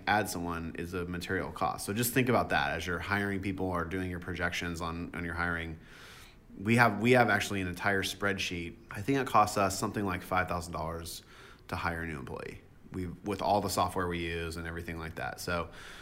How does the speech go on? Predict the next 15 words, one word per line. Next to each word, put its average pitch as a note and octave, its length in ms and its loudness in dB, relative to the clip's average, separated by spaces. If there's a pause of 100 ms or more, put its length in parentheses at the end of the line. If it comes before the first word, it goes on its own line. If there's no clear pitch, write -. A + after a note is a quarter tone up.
(140)
just - 240 0
think C3 160 6
about G#2+ 260 6
it. F2+ 80 0
I A#2 220 8
highly B2+ 320 8
recommend, A2 320 2
that's F#2+ 140 -2
a G2 40 0
really G2 200 0
good F2+ 100 -2
exercise F2+ 340 -2
to F#2+ 60 -6
go F#2 140 -2
through. G2 340 -2